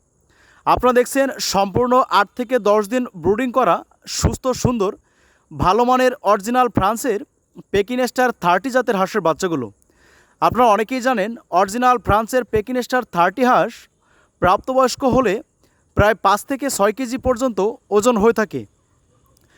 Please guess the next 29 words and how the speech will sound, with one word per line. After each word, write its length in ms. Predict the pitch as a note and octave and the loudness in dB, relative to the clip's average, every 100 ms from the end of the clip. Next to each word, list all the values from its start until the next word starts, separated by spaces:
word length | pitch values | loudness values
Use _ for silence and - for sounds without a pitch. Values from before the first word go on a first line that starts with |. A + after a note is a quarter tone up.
| _ | _
Only 280 | D#3 F#3 A#3 | 0 2 2
মাত্র 280 | B3 A#3+ B3 | 0 2 0
পঁয়তাল্লিশ 600 | - G3 G#3 B3+ B3+ A#3 | 2 2 2 0 -2 -4
দিনে 320 | A3+ G#3+ A3 - _ _ _ _ | -2 -4 -4 -12 _ _ _ _
তিন 180 | G#3+ A#3 | -2 -2
কেজিরও 420 | G#3+ B3+ B3 B3+ | 0 0 4 4
অধিক 320 | B3 G3+ B3+ G#3+ | 4 2 0 -2
পরিমাণ 320 | B3+ B3+ C4 - | -2 0 0 2
ওজন 260 | G#3+ G#3+ A3+ | 0 0 0
হয়ে 160 | B3 | 0
থাকে 380 | C4 A#3+ E3+ A#3+ - _ _ _ | 0 -2 -4 -8 -12 _ _ _
অরিজিনাল 460 | F3 G3+ G#3 B3 B3 | 0 0 2 2 2
ফ্রান্সের 500 | - G3+ A#3 C4 G#3 D4 - | 0 -2 -2 -4 -6 -10 -6
পেকিং 240 | G#3+ C4 B3+ | -4 -2 -4
স্টার 220 | B3 B3 | -2 -6
থার্টি 360 | - F#3 G3+ B3 | 0 0 2 0
জাতের 280 | A3+ G3+ | -2 -2
হাঁস। 180 | D#3 C3+ - _ _ _ _ _ - | -2 -2 -6 _ _ _ _ _ 0
তাই 160 | G3 | 2
বর্তমান 420 | F3 F#3+ - B3 | 4 2 2 -4
সময়ে 400 | B3 C4 A#3 E3 - _ _ _ _ | -2 0 0 -2 -8 _ _ _ _
বাংলাদেশের 640 | D3 E3+ G#3+ A#3+ B3+ C4 B3+ | -2 0 2 0 -2 2 0
অধিকাংশ 560 | - G#3 A3 B3+ A3+ B3+ | 2 0 0 -2 -2 -4
খামারি, 480 | - F#3+ A#3 F3+ A#3+ - _ F3+ | 0 0 2 0 -4 -12 _ 0
যে 160 | G3 | 0
সমস্ত 340 | A3 B3 B3 C4 | 2 0 0 -2
খামারি 440 | - F#3+ A3 B3+ | 0 0 2 2
ভাই 200 | A3 B3+ | 2 2
বোনেরা 420 | A#3 B3+ F3 G#3 | 2 0 0 -2